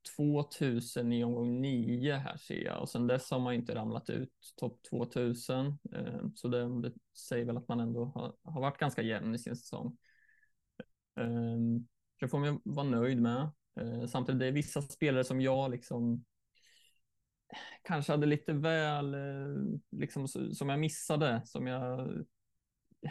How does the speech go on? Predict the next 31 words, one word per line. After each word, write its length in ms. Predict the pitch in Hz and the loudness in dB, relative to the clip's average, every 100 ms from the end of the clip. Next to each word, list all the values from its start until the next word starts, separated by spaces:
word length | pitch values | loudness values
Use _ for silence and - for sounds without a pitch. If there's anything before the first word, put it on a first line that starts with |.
| - | -10
vad 440 | - 135 131 - 139 | -8 -4 -2 -2 -2
säger 160 | 131 | 0
man, 160 | 135 123 | 0 0
jag 80 | 127 | 0
var 100 | 131 | -2
lite 200 | 123 127 | -2 -2
väl, 340 | 127 123 123 | -2 -2 -4
eh, 540 | 120 123 123 123 123 123 - _ _ _ _ _ _ _ _ _ _ _ | -6 -8 -6 -4 -2 -4 -8 _ _ _ _ _ _ _ _ _ _ _
ja, 80 | 151 | 2
men 100 | 147 | 4
jag, 100 | 151 151 | 6 6
jag, 160 | 151 151 | 8 6
jag 100 | 151 | 4
struntade 360 | - 165 135 165 | 4 4 4 4
i 40 | 123 | 2
dem, 100 | 110 | 0
liksom. 320 | 107 123 120 | -4 -6 -4
Jag, 160 | 123 117 | -2 -2
jag 100 | 123 | 0
sa 160 | 131 | 0
bara: 120 | 120 | 2
"Nej, 280 | 123 147 165 - | 2 2 2 0
jag, 180 | 139 | -2
jag 140 | 131 143 | -2 -2
tänk-, 180 | 143 139 | -2 -2
jag 100 | 135 | 2
tänker 220 | 139 147 | 4 6
gå 220 | 143 156 | 8 8
utan 380 | 147 - 160 151 | 6 4 -2 0
de 120 | 123 | -2
här." 200 | 117 - | -2 -6